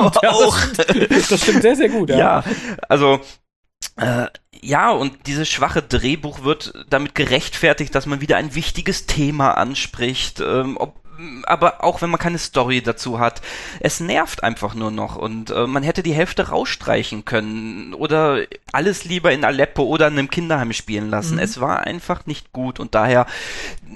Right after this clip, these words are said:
Speaker 1: hab ich, sag ich jetzt mal eins Komma fünf von zehn Punkten.
Speaker 2: Okay,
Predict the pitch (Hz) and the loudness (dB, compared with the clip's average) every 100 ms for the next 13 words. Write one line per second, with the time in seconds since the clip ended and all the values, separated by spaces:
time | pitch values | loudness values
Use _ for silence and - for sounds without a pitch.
0 | - - 107 151 151 - 139 131 127 - | -20 -6 -2 0 0 0 0 0 -2 0
1 | 123 - 120 - - 117 107 120 110 - | 0 0 -2 -4 -2 0 0 -4 -6 -8
2 | 104 - 101 - 107 - - - - - | -4 -2 -2 -6 -12 -14 -18 -20 -18 -20
3 | - - - - 160 233 | -20 -20 -10 -6 0 0